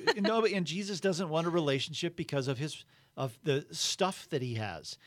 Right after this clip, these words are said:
Speaker 2: He wants to be known for his heart, and, and just like we would.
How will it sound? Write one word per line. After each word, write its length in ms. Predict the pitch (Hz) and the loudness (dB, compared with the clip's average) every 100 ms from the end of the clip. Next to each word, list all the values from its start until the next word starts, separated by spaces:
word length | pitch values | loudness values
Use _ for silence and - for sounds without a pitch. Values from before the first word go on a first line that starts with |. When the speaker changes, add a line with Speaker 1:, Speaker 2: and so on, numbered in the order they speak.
| - - | -20 -20
Speaker 2:
He 160 | - 139 | -8 -4
wants 240 | 135 165 | -2 -2
to 80 | - | -4
be 120 | 143 | -6
known 440 | 131 123 131 147 143 | -4 0 0 2 0
for 160 | 147 | -2
his 120 | 135 - | -4 -4
heart, 400 | 110 82 - _ _ - | -6 -6 -8 _ _ -12
and, 260 | 110 104 - | -8 -8 -10
and 280 | 117 110 - | -10 -10 -8
just 300 | 156 151 - | -4 -4 -2
like 180 | 147 147 | -2 -2
we 200 | 139 135 | -4 -4
would. 340 | 98 67 - | -6 -10 -16